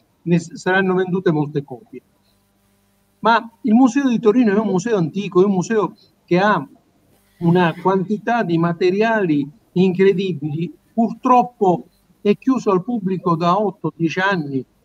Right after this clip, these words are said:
a causa di una, di un, di, di un'esplosione assurda, però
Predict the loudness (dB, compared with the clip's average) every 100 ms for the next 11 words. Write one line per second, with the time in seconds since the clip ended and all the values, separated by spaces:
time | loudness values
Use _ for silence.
0 | _ _ _ _ _ _ -14 -8 0 0
1 | 2 -2 0 -2 -2 -2 -4 -4 -6 -4
2 | -4 -4 -4 0 0 0 0 -2 0 0
3 | -2 0 0 2 0 -2 -4 -8 _ _
4 | -2 4 4 2